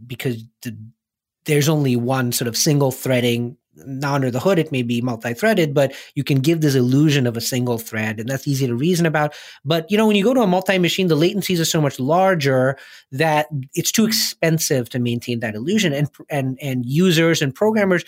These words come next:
just have to grow up and deal with the fact that they have to manually deal with weak isolation, weak consistency. They just ha-, like, you can't give them S Q L anymore. They have to get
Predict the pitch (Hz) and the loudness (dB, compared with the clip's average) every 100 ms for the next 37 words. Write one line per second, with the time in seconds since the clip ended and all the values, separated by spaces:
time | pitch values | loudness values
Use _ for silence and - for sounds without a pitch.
0 | - - 185 185 170 151 123 - 127 143 | -10 -4 -2 -2 -2 -4 -4 -2 0 2
1 | 143 156 156 143 127 - 135 147 151 131 | 4 2 0 -2 -4 -2 2 4 4 0
2 | 127 120 - 131 123 120 120 117 165 185 | -2 -8 -4 -4 -4 -8 -6 -4 0 -2
3 | 190 - 160 123 123 131 135 131 135 120 | -2 -2 0 0 0 0 -2 -2 -4 -4
4 | 117 120 110 104 - - - - - 135 | -4 -4 -6 -10 -14 -20 -20 -20 -12 -2
5 | 175 190 165 156 156 135 131 - 131 120 | 0 2 0 2 2 2 2 0 -2 -2
6 | 117 139 165 160 147 139 131 127 123 - | 0 -2 0 -2 -2 -4 -6 -8 -6 -4
7 | 123 120 151 151 170 - 139 139 131 135 | -2 -2 -2 0 -2 -2 -6 -6 -6 -8
8 | - 190 185 170 151 135 - 202 - 160 | -4 -2 0 -2 0 -2 0 -4 0 2
9 | 143 135 131 127 127 - - - - 143 | 2 2 2 2 0 -4 -20 -12 0 2
10 | 156 151 139 123 131 123 | 2 -2 -6 -2 0 -2